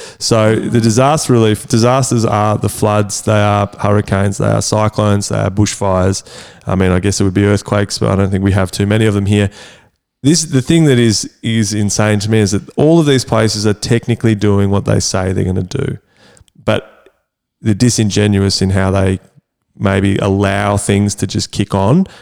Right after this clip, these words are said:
and raise money in that space. They say, "We're here to provide short-term accommodation, a little bit of relief,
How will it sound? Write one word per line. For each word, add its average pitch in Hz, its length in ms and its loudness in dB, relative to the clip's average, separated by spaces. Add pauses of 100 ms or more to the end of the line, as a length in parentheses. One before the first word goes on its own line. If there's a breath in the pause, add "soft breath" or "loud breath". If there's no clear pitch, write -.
(120)
and 90 160 -2
raise 92 300 -2
money 92 220 -4
in 92 80 -2
that 92 180 -4
space. 156 460 -2 (240 loud breath)
They 135 120 2
say, 131 220 2
"We're 107 160 4
here 139 160 4
to 120 80 2
provide 104 480 0 (220 loud breath)
short-term 135 400 2
accommodation, 110 680 2
a 107 40 -2
little 135 280 2
bit 117 120 2
of 104 160 0
relief, 104 420 2